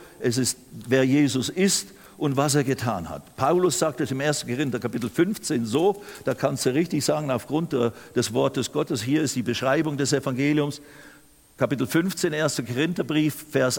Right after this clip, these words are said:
eins, "Ich tue euch aber, Brüder und Schwestern, das Evangelium kund."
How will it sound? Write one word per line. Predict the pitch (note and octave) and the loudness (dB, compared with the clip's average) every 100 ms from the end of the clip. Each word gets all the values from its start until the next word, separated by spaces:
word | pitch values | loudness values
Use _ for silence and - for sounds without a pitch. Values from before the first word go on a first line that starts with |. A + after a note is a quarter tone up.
| - | -2
eins, | D3 F3+ - | -2 -2 -2
"Ich | B2+ - | -6 -4
tue | E3 F3 E3 | -2 0 0
euch | C#3+ | 0
aber, | C#3 C3 | 0 -2
Brüder | G#2+ B2+ F3 F3 E3 D3 - - - | 0 0 2 4 2 0 -10 -20 -6
und | B2+ A#2+ | -4 -2
Schwestern, | - C#3+ D3 - C#3 C#3 - - - | 2 2 2 0 -2 -2 -10 -20 -2
das | D#3+ D#3+ - | 0 0 2
Evangelium | E3+ E3+ D#3+ D#3 C3 E3 F#3+ G3 F#3 F3+ E3 | 2 2 2 0 2 4 4 4 4 2 -2
kund." | - - A#3+ D#3+ F2+ - | -2 2 2 2 -2 -8